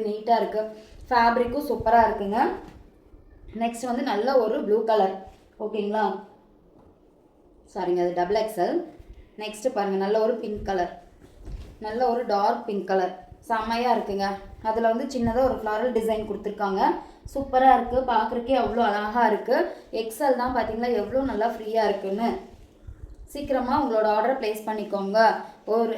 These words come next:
இன்னைக்கு ஒரு பீஸ் எடுக்கிறவங்களுக்கு கூட ஃப்ரீ ஷிப்பிங் பண்ணி கொடுக்க போறோம். அதனால சீக்கிரமா யாருக்கு பிடிச்சிருக்கோ உங்களோட ஆர்டரை பிளேஸ் பண்ணிக்கோங்க. நெக்ஸ்ட் ஒன் பாருங்க,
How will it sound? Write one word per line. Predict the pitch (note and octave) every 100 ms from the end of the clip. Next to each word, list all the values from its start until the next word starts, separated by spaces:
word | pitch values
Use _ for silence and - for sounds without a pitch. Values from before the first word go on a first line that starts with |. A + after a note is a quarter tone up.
| G#3+
இன்னைக்கு | A#3+ A#3+ A#3 A3
ஒரு | A#3+ C4 C4+
பீஸ் | C#4+ C4
எடுக்கிறவங்களுக்கு | A3 G#3 A3+ A3 G3+ G3+ A3
கூட | C4
ஃப்ரீ | - A#3 A#3
ஷிப்பிங் | A#3+ A#3 A#3
பண்ணி | G3+ G#3
கொடுக்க | G#3+ A3 G#3+
போறோம். | G#3 A3+ D#4 G4+ - - G#3+
அதனால | A#3 B3+ A#3+ D4+ -
சீக்கிரமா | C4 - C4 A#3+ A#3 D#4 G4+ - - A#3
யாருக்கு | B3+ D4 C4
பிடிச்சிருக்கோ | A#3+ A#3+ B3 D#4
உங்களோட | C4+ A3 G#3+ G#3+
ஆர்டரை | B3+ C#4
பிளேஸ் | A3+ G#3+ A3+
பண்ணிக்கோங்க. | A3 G3+ G3+ G3+ G3 F#3+ - A3+
நெக்ஸ்ட் | A#3+ - D4
ஒன் | A#3+ G3+
பாருங்க, | F3+ F3